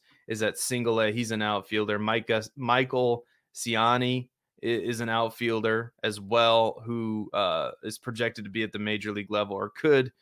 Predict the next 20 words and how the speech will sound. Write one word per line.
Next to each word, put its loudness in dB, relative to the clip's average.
be 2
at 0
the -6
major -2
league -4
level 0
in -2
twenty -4
twenty-three. -4
Is -4
their -4
number -2
twenty-eight -2
prospect. 2
And 2
Pedro 4
Pages, 2
uh, 2
and -2
Mike 0